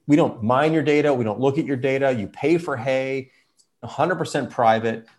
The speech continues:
We block anyone who's tracking you, all these things we do for you.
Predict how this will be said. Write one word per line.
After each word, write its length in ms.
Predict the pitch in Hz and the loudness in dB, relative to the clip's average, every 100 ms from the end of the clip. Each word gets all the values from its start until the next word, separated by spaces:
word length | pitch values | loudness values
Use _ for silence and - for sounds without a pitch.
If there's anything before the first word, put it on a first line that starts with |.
| - | -6
We 100 | 113 | -4
block 400 | 117 120 131 - - _ _ | 2 4 4 2 -10 _ _
anyone 240 | 135 139 | -2 0
who's 160 | 123 117 | -2 -4
tracking 480 | - 143 131 131 127 | -2 2 2 0 -2
you, 160 | 123 | -2
all 220 | 123 156 185 | 2 2 2
these 220 | 180 - | 0 -4
things 200 | 151 127 | -6 -4
we 80 | 123 | -4
do 140 | 123 | -4
for 140 | 117 117 | -4 -2
you. 340 | 110 107 107 | -2 -2 -4